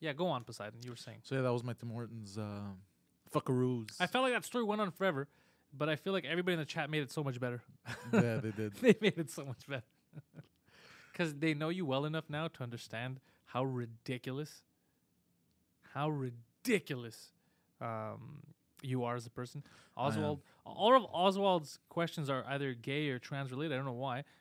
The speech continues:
Speaker 1: He's like, "Is a trans girl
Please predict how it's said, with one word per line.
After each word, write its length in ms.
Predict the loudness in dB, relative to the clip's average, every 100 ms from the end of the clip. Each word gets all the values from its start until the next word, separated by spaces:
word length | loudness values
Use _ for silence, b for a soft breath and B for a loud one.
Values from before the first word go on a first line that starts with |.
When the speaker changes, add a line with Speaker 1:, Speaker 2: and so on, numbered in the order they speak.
| -8
Speaker 1:
He's 100 | -4
like, 140 | -4 -6 _ _ _ _ _ _ _ _ _ _ -2
"Is 120 | -2
a 60 |
trans 580 | -2 -2 0 -2 -4 -12 -20 -8
girl 420 | 0 2 2 0